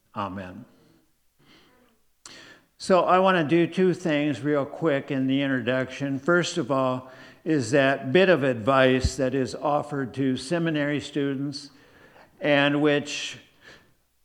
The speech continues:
pastors in the congregations I have served always shared with me.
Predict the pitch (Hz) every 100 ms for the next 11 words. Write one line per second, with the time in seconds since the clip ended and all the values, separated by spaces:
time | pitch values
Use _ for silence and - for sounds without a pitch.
0 | _ 156 175 175 - 175 160 147 147 139
1 | 139 147 160 139 147 143 139 160 123 135
2 | 139 127 131 104 - 139 127 123 - 147
3 | 156 147 120 - 143 131 127 120 117 -
4 | 120 104 113